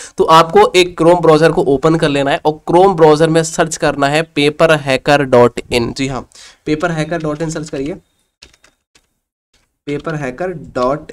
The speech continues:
इन। अब सर्च करेंगे, जिसका लिंक मैं डिस्क्रिप्शन बॉक्स में दे दूंगा, उस पर आप टच करेंगे। टच करने के साथ में क-, हमारी एक वेबसाइट कुछ इस तरीके की खुलेगी। आप नीचे जाएंगे, थोड़े से नीचे जाने के बाद में देखो, यहाँ पेपर हैकर डॉट इन सरकारी रिजल्ट, डॉप्स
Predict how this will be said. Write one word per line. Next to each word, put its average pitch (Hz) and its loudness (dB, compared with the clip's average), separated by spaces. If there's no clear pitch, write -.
इन। 117 -6
अब 147 -4
सर्च 170 -4
करेंगे, 170 -2
जिसका 151 0
लिंक 165 4
मैं 175 0
डिस्क्रिप्शन 156 0
बॉक्स 139 2
में 151 2
दे 131 2
दूंगा, 117 0
उस - -2
पर 151 2
आप 135 2
टच 127 0
करेंगे। 135 -2
टच 165 0
करने 190 0
के 202 -4
साथ 180 0
में 180 -8
क-, - -6
हमारी 151 0
एक 165 -4
वेबसाइट 156 0
कुछ 170 -6
इस 156 -4
तरीके 151 -2
की 147 -10
खुलेगी। 113 -4
आप 123 -2
नीचे 147 -2
जाएंगे, 143 0
थोड़े 143 -4
से 165 -6
नीचे 147 -4
जाने 165 4
के 165 -6
बाद 160 2
में 165 0
देखो, 156 -2
यहाँ 143 -2
पेपर 143 -2
हैकर 139 -2
डॉट 131 0
इन 131 -4
सरकारी 127 -4
रिजल्ट, 127 -4
डॉप्स 127 -2